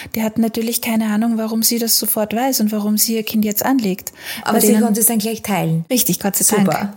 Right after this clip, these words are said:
Speaker 1: Ja?
Speaker 2: Ja.
Speaker 1: Aber das ist einfach, das, das sind Erfahrungen und gewisse Glücksmomente.
Speaker 2: Mhm.
Speaker 1: Und,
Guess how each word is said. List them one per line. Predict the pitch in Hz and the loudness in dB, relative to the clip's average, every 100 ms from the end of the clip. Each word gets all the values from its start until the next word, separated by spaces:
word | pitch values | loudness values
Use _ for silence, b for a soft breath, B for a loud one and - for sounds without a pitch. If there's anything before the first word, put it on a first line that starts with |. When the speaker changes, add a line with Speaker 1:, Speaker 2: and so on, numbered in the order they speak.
| - | -4
Speaker 1:
Ja? | 233 285 B B | -4 -4 B B
Speaker 2:
Ja. | 196 | 2
Speaker 1:
Aber | 180 | 2
das | 226 226 | 2 2
ist | 233 - | 0 0
einfach, | 208 240 | 0 0
das, | - 220 | -2 -2
das | - 220 | 0 0
sind | 240 233 | 2 2
Erfahrungen | 247 - 196 240 269 277 254 | 2 0 -2 0 0 2 2
und | 214 - _ - | 0 -4 _ -6
gewisse | 220 226 - 220 | -2 0 0 0
Glücksmomente. | 226 302 - 294 226 214 214 254 320 B | -2 -2 0 2 2 2 0 -2 -2 B
Speaker 2:
Mhm. | 180 170 151 | 2 2 2
Speaker 1:
Und, | 160 160 - 175 | 2 4 4 2